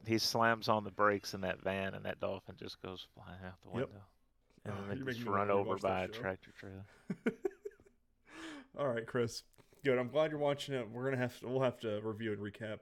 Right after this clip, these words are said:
Speaker 2: uh, season
Speaker 1: Yes.
Speaker 2: three when it comes out next month.
Speaker 1: Absolutely.
Speaker 2: 'Cause it's, whew,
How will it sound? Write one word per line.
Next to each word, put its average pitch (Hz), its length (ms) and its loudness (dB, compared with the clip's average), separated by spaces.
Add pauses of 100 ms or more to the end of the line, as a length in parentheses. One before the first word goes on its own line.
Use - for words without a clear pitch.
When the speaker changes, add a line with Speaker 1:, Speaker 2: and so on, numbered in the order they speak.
Speaker 2:
uh, 92 260 -8 (600)
season 120 260 -2
Speaker 1:
Yes. 101 100 -8
Speaker 2:
three 110 120 -4
when 107 100 -6
it 101 60 -12
comes 104 240 -10
out 104 80 -10
next 110 220 -14
month. 110 100 -4
Speaker 1:
Absolutely. 95 520 -2 (140)
Speaker 2:
'Cause 101 160 -8
it's, - 420 -6 (800)
whew, 117 160 -4